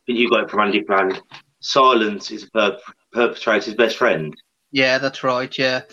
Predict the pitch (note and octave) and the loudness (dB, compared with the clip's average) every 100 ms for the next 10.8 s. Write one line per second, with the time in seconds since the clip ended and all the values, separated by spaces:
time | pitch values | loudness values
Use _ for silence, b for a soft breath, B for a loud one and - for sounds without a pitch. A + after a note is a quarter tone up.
0 | B B B _ _ C#3 B2+ C3 C#3 - | B B B _ _ -2 -2 0 -2 -4
1 | C3+ C#3+ C#3+ C#3+ C#3 C3+ C3+ - D3 D3+ | -4 -4 -2 -4 -2 0 0 2 2 2
2 | D#3+ D#3+ E3 E3+ D#3+ C#3 - D#3 D3+ C#3+ | 2 2 2 2 0 -2 -2 0 2 2
3 | D3 C#3+ C#3 C#3 C#3 - C#3 C3+ C3+ C3+ | 2 2 2 2 0 0 2 4 2 0
4 | C3 B2+ B2+ B2+ _ _ _ _ _ - | -4 -10 -14 -20 _ _ _ _ _ -20
5 | _ _ _ _ - C#3+ C3+ C#3 - D3 | _ _ _ _ -2 0 0 -2 -2 -2
6 | - C#3+ C#3 C#3 C#3+ D3 D3+ C#3+ C#3+ D3 | -2 -2 -2 0 -2 -2 -4 -6 -2 2
7 | D3+ D3 - C3 B2+ C3+ C3 C3+ C#3+ D3 | 2 0 -4 -6 -6 -8 -2 2 2 0
8 | C#3+ B2+ B2+ C#3 C#3 B2+ C3 B2+ B2 A#2+ | -4 -2 -4 -6 -2 0 2 0 -6 -12
9 | - _ _ D3 C#3 C#3+ C#3+ D3 C#3+ C#3 | -20 _ _ -8 -6 -6 -6 -4 -4 -4
10 | C#3 C#3+ C#3 D3 C#3+ C3 C3 - | -6 -2 2 4 4 2 -4 -10